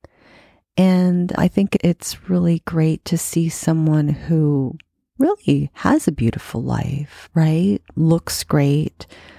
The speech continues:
sounds great, is doing good work, and to see her satisfied, right? And happy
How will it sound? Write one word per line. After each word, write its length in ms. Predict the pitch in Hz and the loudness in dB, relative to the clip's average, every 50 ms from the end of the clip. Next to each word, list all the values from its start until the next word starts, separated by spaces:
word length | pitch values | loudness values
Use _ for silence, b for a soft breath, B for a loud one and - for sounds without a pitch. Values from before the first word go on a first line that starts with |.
| B B B B | B B B B
sounds 560 | - - - - - 117 131 135 143 139 - | -12 -10 -8 -6 -2 0 0 0 0 0 -2
great, 680 | - - 143 139 139 151 175 180 - _ - - - - - _ _ | -2 0 0 2 2 2 0 0 -4 _ -14 -16 -16 -16 -20 _ _
is 240 | - 147 147 - - | 0 0 0 -2 -2
doing 320 | - 147 147 147 143 139 | -2 0 0 0 0 0
good 160 | 139 139 - | 0 0 -2
work, 500 | 135 135 143 135 143 160 170 - _ - B B B B B B B B B B B _ | 0 -2 -2 -2 -2 -4 -6 -10 _ -20 B B B B B B B B B B B _
and 400 | - 175 180 180 175 175 175 - - | 0 2 2 4 2 0 -2 -4 -4
to 120 | - 196 | -4 -4
see 540 | 196 - - - - 190 185 180 175 175 - | -4 -4 -4 -2 0 2 2 2 0 -2 -4
her 840 | - - - - - 180 170 165 160 160 156 160 160 147 175 180 190 - _ _ _ _ _ _ _ _ _ _ _ | -6 -10 -14 -4 -2 0 2 2 2 0 0 -2 -2 -4 -6 -8 -14 -18 _ _ _ _ _ _ _ _ _ _ _
satisfied, 1120 | - - - - - 170 208 196 165 - - - - - - - - - - - - - - _ _ _ - _ _ _ _ _ _ _ _ _ - | -14 -14 -4 0 0 2 2 2 0 -2 -4 -6 -8 -8 -8 -10 -16 -20 -20 -20 -20 -20 -20 _ _ _ -20 _ _ _ _ _ _ _ _ _ -2
right? 320 | 151 151 151 156 165 - - _ _ _ _ | 0 0 0 0 -2 -6 -10 _ _ _ _
And 120 | - 147 139 | -6 -6 -4
happy 640 | - - 151 151 170 - - - - - - - | -2 -2 -2 -2 0 -2 -4 -6 -8 -12 -16 -20